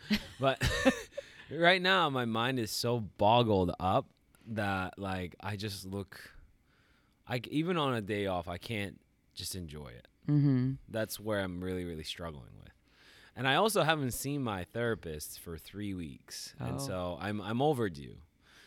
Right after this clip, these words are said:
Speaker 2: This is when my mental, like, health just kinda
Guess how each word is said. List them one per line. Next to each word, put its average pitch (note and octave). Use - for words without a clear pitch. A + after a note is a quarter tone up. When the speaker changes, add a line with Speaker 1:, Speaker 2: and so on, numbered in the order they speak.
Speaker 2:
This C3+
is D3+
when B2+
my G2+
mental, F#2
like, E2+
health F2
just -
kinda E2